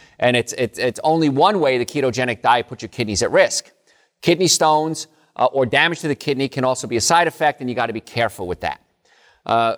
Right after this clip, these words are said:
so high levels of nit-, nitrogen is created by the excess protein, and that can cause an increased pressure in the kidneys as well. This is why I don't like these high protein diets, which is another diet people go on. "I'm on a high protein diet, doc, and I'm losing weight." Yes, you will lose weight.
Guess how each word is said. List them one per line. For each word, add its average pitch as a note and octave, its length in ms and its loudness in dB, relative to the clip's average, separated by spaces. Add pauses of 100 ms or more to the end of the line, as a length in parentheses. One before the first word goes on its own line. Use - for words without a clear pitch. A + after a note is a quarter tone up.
(100)
so C3+ 260 2
high F3 300 4
levels E3+ 400 2
of B2 80 -4
nit-, D#3+ 400 0
nitrogen C#3 500 -2
is B2 120 -2
created A#2+ 440 -2
by B2 140 2
the B2 120 -4
excess C3 360 0
protein, B2 640 0 (240)
and A#2 140 0
that D3 140 2
can C#3 100 -8
cause C#3 240 0
an C3 80 -10
increased B2+ 400 -6
pressure A#2 320 -4
in A2+ 40 -4
the G#2+ 40 -4
kidneys G2+ 400 -8
as F#2 100 -6
well. C#3 280 4 (380)
This B2 200 2
is B2+ 100 0
why C#3+ 200 6
I C#3+ 40 2
don't C#3 240 -4
like C#3 200 -2
these D3 120 -2
high D#3+ 220 0
protein F#3 640 2
diets, G2+ 400 4
which C3+ 160 -4
is D3+ 100 0
another G3+ 400 4
diet C3+ 340 4
people A2 240 -6
go G#2+ 180 0
on. D#2 220 -4 (300)
"I'm A2 160 0
on D3+ 120 2
a G#2 60 -2
high F3+ 160 4
protein G3 420 0
diet, E3+ 280 4
doc, E3+ 240 4
and D3 80 -4
I'm E3+ 120 -2
losing D#3+ 280 0
weight." A#2+ 240 0
Yes, D3 260 -2
you D#3+ 100 0
will G3 200 2
lose D3+ 260 0
weight. A#2 240 2